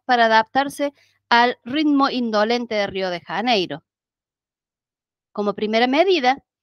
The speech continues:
viste ropas de lino blanco, sin importarle que eso sea cosa para el populacho, porque son más livianas, adecuadas para el calor de los trópicos. Luego, se deja seducir por la sociabilidad típicamente latina de Río de Janeiro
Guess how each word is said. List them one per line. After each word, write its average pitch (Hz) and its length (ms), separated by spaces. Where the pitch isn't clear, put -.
viste 330 300
ropas 294 400
de 226 80
lino 220 260
blanco, 226 540
sin 349 240
importarle 311 720
que 269 80
eso 269 160
sea 254 480
cosa 240 320
para 185 220
el - 60
populacho, 202 800
porque 269 220
son 330 220
más 330 160
livianas, 233 680
adecuadas 277 560
para 214 160
el 165 80
calor 190 260
de 202 60
los 185 160
trópicos. - 640
Luego, 240 440
se - 200
deja 381 240
seducir 339 680
por 285 140
la 269 100
sociabilidad 311 880
típicamente 269 640
latina 226 460
de 202 100
Río 190 220
de 220 100
Janeiro 185 540